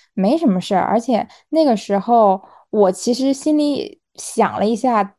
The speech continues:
一个念头就是我要不要现在回北京去避一避，避两天，等就是居家办公结束了再回来，因为那时候没有隔离嘛，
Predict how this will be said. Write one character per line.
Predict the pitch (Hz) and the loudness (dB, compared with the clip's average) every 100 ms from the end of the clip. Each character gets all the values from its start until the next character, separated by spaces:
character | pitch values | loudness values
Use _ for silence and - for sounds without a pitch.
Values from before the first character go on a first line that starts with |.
| - | -10
一 | 202 | -2
个 | 240 | 0
念 | 269 277 196 | 0 2 0
头 | 180 180 | 0 0
就 | 214 | 0
是 | 202 196 | 0 -2
我 | 175 170 | 0 -2
要 | 208 226 | 0 0
不 | 214 | 2
要 | 226 | 2
现 | 226 247 | 0 -2
在 | 220 202 | -2 -2
回 | - 190 | -2 -4
北 | 220 - - | -2 -6 -6
京 | 247 247 | -6 -4
去 | 247 247 | -4 -6
避 | - 330 | 2 4
一 | 269 - | 4 0
避， | - 123 - _ - _ _ _ _ - | -8 -10 -12 _ -20 _ _ _ _ 0
避 | 349 | 2
两 | 214 - | 2 0
天， | 208 202 196 | 0 2 2
等 | 165 123 - _ _ _ _ | 0 -4 -16 _ _ _ _
就 | - 214 208 | -4 -2 0
是 | 202 190 175 | 0 0 0
居 | - 254 | -2 0
家 | 277 | 2
办 | 269 247 | 2 2
公 | 254 277 | 2 -2
结 | - 202 | -4 -4
束 | 285 | -2
了 | 240 | 0
再 | 208 190 | 0 -2
回 | - - 214 | -2 -6 0
来， | 233 | 0
因 | 220 | 0
为 | 277 | 0
那 | 285 | -2
时 | 233 | 0
候 | 254 | 0
没 | 233 | 2
有 | 269 | 0
隔 | - 131 | -2 -2
离 | 220 214 | -2 -2
嘛， | 196 107 | -2 -2